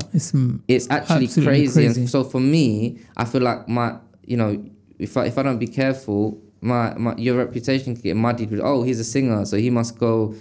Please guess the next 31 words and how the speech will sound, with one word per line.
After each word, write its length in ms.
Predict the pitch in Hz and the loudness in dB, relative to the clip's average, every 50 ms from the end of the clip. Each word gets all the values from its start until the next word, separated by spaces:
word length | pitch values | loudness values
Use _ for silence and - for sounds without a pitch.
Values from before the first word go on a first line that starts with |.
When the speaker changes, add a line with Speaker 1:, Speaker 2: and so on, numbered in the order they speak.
| - - _ _ | -18 -20 _ _
Speaker 2:
and 160 | - 113 113 | -2 0 2
do 120 | 104 113 110 | 2 2 2
things 300 | 110 113 107 107 104 104 | 2 2 0 0 0 0
at 120 | - - | -2 -4
clubs 500 | - - 123 120 117 107 101 95 107 - | -2 0 0 2 0 0 -2 -6 -6 -4
and 380 | 107 104 104 101 101 98 101 104 | -2 0 0 0 2 2 0 0
do," 260 | 101 101 101 98 101 - - - | 2 0 0 -2 -4 -8 -6 -2
not 240 | 120 139 185 214 - | 0 2 2 2 2
that 120 | 160 - | 2 4
that's 220 | - - 185 - | 4 2 2 0
wrong. 280 | - 127 123 123 131 123 | -2 -2 0 0 -2 -2
Some 180 | 123 160 151 151 | -2 -2 -2 -2
people, 400 | 151 135 135 135 131 120 - - | -2 -2 0 0 -2 -2 -2 -4
some, 180 | 139 139 135 - | -4 -4 -2 -2
that's 200 | 127 135 135 - | -2 -4 -4 -2
their 220 | - 123 117 107 | -2 -2 -2 -2
people's 320 | - - 135 120 120 110 | -2 -2 -2 -2 0 0
lifestyle 380 | 113 120 131 139 135 - 107 107 | 0 0 0 0 -2 -4 -6 -6
and 60 | 104 | -4
stuff. 200 | 107 120 110 101 | -4 -4 -4 -2
But 200 | 107 110 - - - - - - | -2 -4 -4 -6 -12 -18 -10 -6
again, 340 | - 117 131 127 - - - - | -2 -2 0 -2 -2 -4 -6 -4
I 100 | 110 117 | -2 -2
need 220 | 127 127 127 117 120 | 0 0 0 -2 -2
to 120 | - 117 | -4 -2
be, 140 | 104 110 110 | 0 0 2
and 160 | 104 120 139 | 2 0 0
I 120 | 120 127 | 0 0
know 120 | 131 143 143 | 0 2 4
we 100 | 139 139 | 4 4
weren't, 320 | 131 135 131 - - - | 4 4 2 0 -4 -8